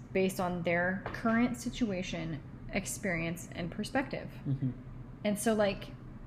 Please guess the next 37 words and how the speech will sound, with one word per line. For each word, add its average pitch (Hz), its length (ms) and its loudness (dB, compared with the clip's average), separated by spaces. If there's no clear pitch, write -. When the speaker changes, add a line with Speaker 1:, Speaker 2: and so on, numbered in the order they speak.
Speaker 1:
you 254 140 12
might 277 360 6
feel 254 340 10
drawn 240 440 8
to 254 100 6
make 240 240 8
this 269 160 6
decision 202 420 4
right 170 200 0
now 208 520 4
Speaker 2:
Mm-hmm. - 160 -8
Speaker 1:
because 185 500 4
you 196 280 0
just 185 200 -2
had 226 120 0
this 285 140 4
happen 220 280 4
to 190 100 -2
you, 170 60 2
or 156 140 0
you've 170 320 -2
seen 233 200 8
this 294 200 8
personally, 196 640 2
or 190 120 4
you 180 140 2
really 233 280 12
didn't 214 200 6
like 190 220 4
that - 240 4
thing 185 180 -2
that 175 100 0
they 180 100 0
did. 170 260 2
And 156 160 2
Speaker 2:
Mm-hmm. 190 120 6
Speaker 1:
emotionally, 214 640 4